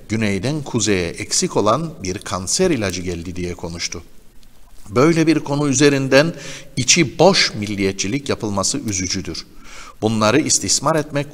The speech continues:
ucuz politikalardır. Bu ucuz politikalardan halkımız zarar görüyor." dedi Sayın Akıncı. Başbakan Tatar'ın öğrenmeden ve düşünmeden konuştuğunu, bu Halkın Sesi'ydi. Şimdi Diyalog'a geçtik.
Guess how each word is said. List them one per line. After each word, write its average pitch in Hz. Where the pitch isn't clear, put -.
ucuz 117
politikalardır. 82
Bu 104
ucuz 101
politikalardan 87
halkımız 107
zarar 92
görüyor." 95
dedi 85
Sayın 82
Akıncı. 80
Başbakan 208
Tatar'ın 208
öğrenmeden 160
ve 127
düşünmeden 127
konuştuğunu, 101
bu 107
Halkın 113
Sesi'ydi. 123
Şimdi 107
Diyalog'a 95
geçtik. 123